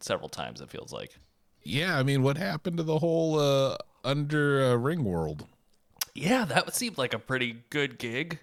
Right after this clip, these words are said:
Speaker 1: You take an
Speaker 2: Yeah.
Speaker 1: elevator down there, got your ri-, ring world, and then they're like, "Nah."
Speaker 2: Yeah, we, <laughs> we found a, a cave and a, a beach and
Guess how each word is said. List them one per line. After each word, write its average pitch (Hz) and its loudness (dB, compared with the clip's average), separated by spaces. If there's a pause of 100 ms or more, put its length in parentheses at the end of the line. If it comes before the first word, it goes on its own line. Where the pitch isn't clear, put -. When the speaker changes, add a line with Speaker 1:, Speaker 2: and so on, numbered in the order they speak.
(120)
Speaker 1:
You 165 -16
take 127 -2
an 131 -2
Speaker 2:
Yeah. 113 -2
Speaker 1:
elevator 147 0
down 151 0
there, 170 -2
got 127 -4
your 123 -6
ri-, 135 -6
ring 143 -4
world, 147 2
and 131 2
then 117 -2
they're 123 0
like, 101 -2
"Nah." 90 -6 (520)
Speaker 2:
Yeah, 85 -8
we, 92 -2
<laughs> 127 2
we 123 2
found 127 2
a, 110 0 (680)
a - -12
cave 185 -2 (720)
and 87 -4
a, 73 -8
a 73 -8
beach 165 0 (640)
and 95 -4